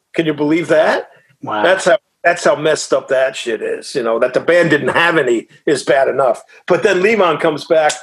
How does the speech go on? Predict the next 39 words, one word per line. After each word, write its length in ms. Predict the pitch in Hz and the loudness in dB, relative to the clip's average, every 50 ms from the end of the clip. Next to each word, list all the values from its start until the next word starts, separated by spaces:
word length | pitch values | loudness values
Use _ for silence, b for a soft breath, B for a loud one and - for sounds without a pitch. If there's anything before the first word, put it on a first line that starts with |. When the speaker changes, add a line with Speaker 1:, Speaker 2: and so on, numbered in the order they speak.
| B B B B - | B B B B 2
Speaker 1:
after 340 | 170 165 165 175 175 175 190 | 2 2 4 2 4 4 4
all 240 | 202 226 240 240 | 4 4 4 4
the, 280 | 220 196 170 151 147 - - _ _ _ _ _ | 4 2 2 2 0 -4 -8 _ _ _ _ _
the 100 | - 170 | -2 0
hassle 500 | 151 160 175 190 190 190 185 - 185 175 | 0 0 0 0 0 -2 -2 -4 -4 -4
he 140 | 160 160 160 | -2 -2 -2
had 440 | 156 156 165 170 170 165 165 160 151 | -2 -2 0 0 0 0 0 0 -2
with 180 | 147 147 143 - | -4 -8 -4 -4
business 460 | 170 165 156 - 165 151 147 - - | -4 -4 -4 -4 -6 -8 -8 -6 -6
with, 280 | 147 147 147 139 151 175 | -6 -6 -6 -8 -12 -10
with 160 | 156 151 143 | -8 -8 -6
the 80 | 143 143 | -6 -6
band, 420 | - 160 156 156 151 151 156 147 | -2 -2 0 0 0 0 0 0
you 60 | 147 151 | 0 0
know, 200 | 156 143 139 143 | 0 0 0 0
this 320 | 135 151 147 - b b b b b b _ | 0 -2 -2 -4 b b b b b b _
just 320 | - 165 143 - - - - - 151 - - - | -2 -2 -2 -2 -4 -10 -8 -6 -6 -6 -6 -10
problems. 800 | - - - 175 170 160 156 156 156 160 156 151 147 - - B B B B B B _ | -8 -2 0 2 4 4 4 4 4 2 2 0 -2 -6 -10 B B B B B B _
He 140 | - 175 170 | -2 -2 0
gets 300 | 147 165 165 - - - | 2 0 0 0 -2 -4
three 200 | - 156 156 151 143 | -2 0 0 0 0
Grammys, 580 | 135 143 135 127 120 117 117 107 101 - - - - | -2 -2 -2 -2 -2 -4 -4 -6 -8 -10 -10 -6 -4
uh, 160 | 143 143 - 160 | -4 -2 -2 -2
on 80 | 147 143 | -4 -2
three 260 | 143 - 196 202 180 | -2 -2 0 0 0
beautiful 380 | 143 170 170 165 160 156 160 156 | 2 4 4 4 4 4 4 4
records 360 | 151 151 147 147 156 151 143 | 4 4 4 2 2 0 0
that 100 | 151 135 139 | 0 0 2
Larry 240 | 147 143 143 139 135 | 2 2 2 0 0
Campbell 320 | - 156 143 143 139 135 | 0 0 0 0 -2 -2
produced 480 | 131 - - 147 139 139 131 135 - - | -2 -4 -4 -2 -2 -2 -2 -2 -2 -2
that 140 | 135 123 | -2 0
are 80 | 123 127 | -2 -4
just 280 | - 127 123 - - 120 | -6 -8 -10 -12 -12 -12
great, 420 | 117 113 107 107 110 107 113 - | -8 -6 -4 -4 -4 -4 -8 -12
you 80 | 113 117 | -14 -10
know. 220 | 113 117 117 117 | -6 -4 -4 -4
So, 220 | 123 127 127 147 147 | -4 -4 -2 0 2
Speaker 2:
Wow. 640 | 139 139 135 180 180 170 151 131 120 - - - | 4 4 4 4 4 2 2 0 0 -2 -6 -8